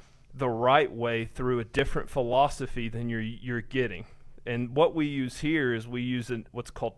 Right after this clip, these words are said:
tactical active managing. It's a completely different philosophy, mind of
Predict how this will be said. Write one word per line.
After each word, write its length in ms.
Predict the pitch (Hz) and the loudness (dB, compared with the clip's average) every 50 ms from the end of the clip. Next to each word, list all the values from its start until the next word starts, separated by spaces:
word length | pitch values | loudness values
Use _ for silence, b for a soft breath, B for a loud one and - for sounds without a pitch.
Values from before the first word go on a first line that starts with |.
| - - | -12 -14
tactical 920 | - - - 165 143 - - - - 135 - - - 113 110 110 110 b b b b b b b b - - | -8 0 2 2 2 2 -2 -6 -8 -8 -8 -4 -4 -2 -2 -2 -2 b b b b b b b b -4 2
active 520 | 131 139 147 - - - - 127 120 110 113 | 4 4 4 4 -2 -6 -4 -4 -2 -2 -2
managing. 600 | 117 117 127 131 123 117 104 98 95 98 98 107 | -2 -2 -2 0 -2 -2 -4 -4 -8 -8 -8 -8
It's 160 | 113 - - | -8 -8 -8
a 60 | 127 | -10
completely 640 | 113 - 131 120 - - - 147 135 - - 156 156 | -8 -8 -6 -6 -4 -2 -2 -2 -4 -4 -4 -6 -4
different 420 | 135 131 143 131 - - - - - | -2 -2 -2 -2 -2 -4 -6 -6 -4
philosophy, 880 | - 120 113 113 117 127 139 - - 165 151 - - 165 175 185 185 B B B B B B B B - - | -4 -2 0 2 2 2 2 2 0 -6 -8 -6 -4 -4 -4 -6 -8 B B B B B B B B -18 -12
mind 640 | - 107 120 131 135 139 143 147 156 156 151 147 170 - - | -6 0 2 2 4 4 4 2 2 0 0 -2 -4 -4 0
of 460 | 123 123 117 117 113 113 113 107 - | 2 2 4 2 2 0 -2 -6 -10